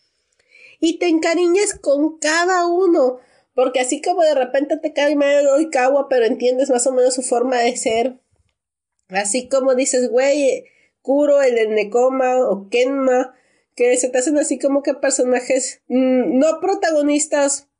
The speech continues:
pero sí importantes, y tienes cierta, eh, cierta forma de verlos, que te encariñas con ellos, que quieres verlos crecer, y los demás personajes, o sea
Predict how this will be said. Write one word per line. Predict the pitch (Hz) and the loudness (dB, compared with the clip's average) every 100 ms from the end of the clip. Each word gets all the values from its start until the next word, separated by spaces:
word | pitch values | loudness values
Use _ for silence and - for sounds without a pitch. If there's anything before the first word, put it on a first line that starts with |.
| _ | _
pero | 262 262 254 | -2 0 0
sí | - 294 | 0 0
importantes, | 294 330 330 320 269 269 269 294 285 | 0 0 -2 0 0 0 -2 -2 -4
y | |
tienes | 247 285 302 320 | -4 -2 0 0
cierta, | - 320 294 294 311 302 294 269 240 220 226 | -2 -2 -2 -2 -2 0 2 2 0 -2 -2
eh, | 233 226 - | 0 0 -4
cierta | - 277 285 330 339 | -4 -4 -2 -4 -2
forma | 339 294 285 294 | 0 2 2 2
de | 285 | 2
verlos, | 269 254 254 262 269 | 2 2 2 0 0
que | 254 247 240 226 - | 0 2 0 -2 -4
te | 262 | -2
encariñas | 254 254 233 262 294 302 294 | -2 -2 -2 0 0 0 0
con | 285 254 | 0 0
ellos, | 269 277 - | 2 0 -2
que | 247 | -6
quieres | - 269 285 | -2 -2 0
verlos | 262 254 277 | -2 0 -2
crecer, | - 247 247 - 254 254 262 | -2 -2 -2 -2 0 -2 -4
y | 262 277 | -2 0
los | 262 254 | 0 0
demás | 262 254 269 | -2 0 -2
personajes, | - 349 320 285 240 247 269 302 262 | -2 -4 0 0 0 -2 -2 -2 0
o | 240 226 | 0 0
sea | 226 202 190 175 202 | 0 0 0 -2 -8